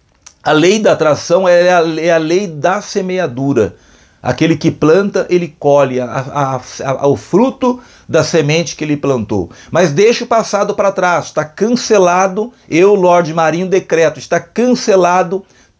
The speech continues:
todas as sementes que você plantou no passado, inconscientemente ou conscientemente.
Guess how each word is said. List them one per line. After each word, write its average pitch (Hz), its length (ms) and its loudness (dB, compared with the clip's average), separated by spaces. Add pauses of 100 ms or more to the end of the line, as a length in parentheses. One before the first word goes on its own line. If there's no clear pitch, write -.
todas 214 380 4
as 190 120 -2
sementes 180 720 -8 (260)
que 180 120 -2
você 175 280 4
plantou 175 520 2
no 170 100 -2
passado, 175 640 0
inconscientemente 185 1300 -2
ou 196 180 4
conscientemente. 175 880 -4